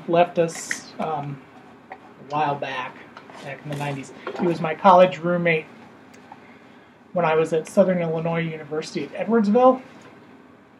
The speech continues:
And, um, he loved Beetlejuice. He was a huge artist. As a matter of fact, I don't know if I have,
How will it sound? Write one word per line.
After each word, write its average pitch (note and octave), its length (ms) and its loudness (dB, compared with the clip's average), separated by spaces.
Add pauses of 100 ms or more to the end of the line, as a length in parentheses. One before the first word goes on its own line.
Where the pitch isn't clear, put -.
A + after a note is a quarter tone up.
(280)
And, E3+ 420 2
um, D#3+ 380 4 (140)
he F#3 160 0
loved D#3+ 440 0
Beetlejuice. D3 520 -6
He G#3+ 80 2
was G3 100 4
a E3 60 -10
huge G3 360 2
artist. E3 440 0
As - 100 -12
a F#3 40 -4
matter F#3 140 0
of G3 80 -6
fact, F#3+ 260 -2 (1000)
I D#3+ 40 -12
don't E3+ 200 -10
know D#3 80 -16
if E3 120 -14
I E3 60 -4
have, D3+ 260 -8